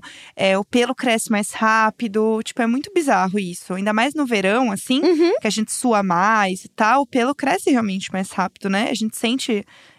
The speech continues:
Speaker 1: essa diferença no corpo. Ah, e ainda falando um pouco sobre essa variação de cor, assim, e tal.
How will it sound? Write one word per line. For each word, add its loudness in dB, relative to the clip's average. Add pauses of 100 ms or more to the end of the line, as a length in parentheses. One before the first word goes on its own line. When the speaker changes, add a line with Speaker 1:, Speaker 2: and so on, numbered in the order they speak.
Speaker 1:
essa -2
diferença -2
no -4
corpo. -6 (760)
Ah, 0
e 0
ainda 0
falando 0
um -2
pouco -4
sobre -6
essa -4 (340)
variação -2
de -8
cor, 0
assim, -6
e -8
tal. 0